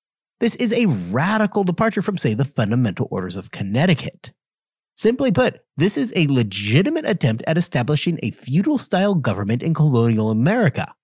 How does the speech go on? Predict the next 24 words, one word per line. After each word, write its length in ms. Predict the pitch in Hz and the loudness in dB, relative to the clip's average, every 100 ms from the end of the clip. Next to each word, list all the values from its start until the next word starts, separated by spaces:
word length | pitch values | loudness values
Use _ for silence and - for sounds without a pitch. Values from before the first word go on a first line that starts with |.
| _ _ | _ _
I'm 360 | 196 226 247 196 | 0 2 0 0
going 220 | 254 320 | 0 2
to 40 | 311 | 2
go 140 | 254 | 2
ahead 260 | 214 147 127 | 4 4 2
and 180 | 170 180 | 0 2
provide 320 | 202 170 151 | 2 2 2
a 120 | 156 | 2
link 360 | 170 110 98 92 - | 2 2 0 -4 -2
on 120 | 117 | 2
the 80 | 160 | 2
website 420 | 117 87 - 143 | 2 -2 -2 0
to 100 | 226 | 0
a 40 | 196 | 0
copy 340 | 175 170 180 | 0 0 0
of 140 | 170 | 0
the 80 | 185 | 0
text 360 | 165 - - - | -2 -4 -4 -4
of 200 | 127 107 | -2 -2
the 80 | 131 | -2
Fundamental 540 | - 107 117 110 123 | 0 0 0 0 -2
Constitution 720 | 117 98 - - - 98 98 | -4 -4 -4 -6 -4 -4 -4
of 100 | 92 | -6
Carolina, 680 | - 80 78 98 147 110 | -8 -8 -6 -2 0 0